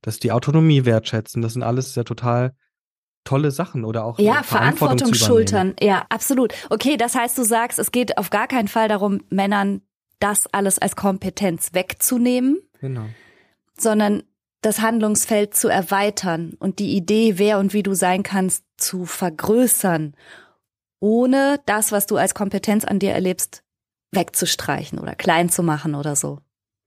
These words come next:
Speaker 1: Genau, zu, zu erweitern. Es ist,
Speaker 2: Mhm.
Speaker 1: ich finde, es ist doch total cool, wenn ich durchsetzungsfähig, aber trotzdem kompromissbereit bin, dann habe ich den Job vielleicht auch ein bisschen länger, den ich dann unbedingt haben will.
Speaker 2: Mhm.
Speaker 1: Ähm, oder wenn ich meine Wut ausdrücken kann, das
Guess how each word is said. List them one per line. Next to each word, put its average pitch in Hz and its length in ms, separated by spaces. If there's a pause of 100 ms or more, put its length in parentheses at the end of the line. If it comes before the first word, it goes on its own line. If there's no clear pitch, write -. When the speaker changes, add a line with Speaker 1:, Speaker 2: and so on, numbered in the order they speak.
(140)
Speaker 1:
Genau, 143 280
zu, 123 320
zu - 140
erweitern. 135 560 (180)
Es 123 80
ist, 127 220
Speaker 2:
Mhm. 196 120
Speaker 1:
ich 220 100
finde, 131 200
es 123 140
ist 131 140
doch 127 80
total 123 360 (120)
cool, 135 140
wenn 127 160
ich 123 220 (260)
durchsetzungsfähig, 131 960
aber 117 160
trotzdem 131 460
kompromissbereit 110 840
bin, 104 240
dann 113 140
habe 143 140
ich 175 100
den 113 140
Job 110 200
vielleicht 107 260
auch 107 100
ein 113 60
bisschen 107 220
länger, 104 260
den 104 140
ich 104 160
dann 104 220
unbedingt 107 360
haben 98 260
will. 101 180 (460)
Speaker 2:
Mhm. 202 400
Speaker 1:
Ähm, 107 520 (380)
oder 117 240
wenn 117 120
ich 117 140
meine 110 240
Wut 131 160
ausdrücken 113 460
kann, 110 140
das 110 200